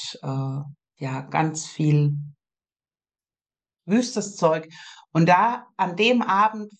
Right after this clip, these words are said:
als ich in dieser Bude war und da so ein bisschen mir einen Überblick verschafft hab und dann eben auch ganz viele Erinnerungen gefunden hab, an dem Abend, da war mir dann nach Malen und da hab ich dann einfach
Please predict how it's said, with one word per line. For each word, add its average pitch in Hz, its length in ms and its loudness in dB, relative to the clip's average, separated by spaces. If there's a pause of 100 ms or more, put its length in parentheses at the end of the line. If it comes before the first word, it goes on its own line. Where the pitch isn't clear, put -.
als 180 300 -2
ich - 180 -10
in 175 140 -2
dieser 196 280 2
Bude 220 460 2
war 196 300 0
und 170 160 -10
da 170 140 -2
so 170 160 -8
ein 170 100 -4
bisschen 165 640 -2 (600)
mir 160 160 0
einen 156 100 -4
Überblick 277 540 0
verschafft - 680 -2
hab 240 240 2
und 180 140 -10
dann 165 180 -6
eben 160 280 -4
auch - 240 0
ganz 165 300 2
viele 170 240 0
Erinnerungen 240 760 -2
gefunden 196 640 -4
hab, 180 180 -2 (480)
an 170 160 -6
dem 190 240 0
Abend, 190 500 0 (240)
da 175 200 4
war 170 160 2
mir 208 160 -4
dann 202 180 -4
nach 196 280 -6
Malen 196 640 0
und 175 140 -4
da 165 200 2
hab 170 200 0
ich 175 140 -14
dann 175 240 -2
einfach 208 560 0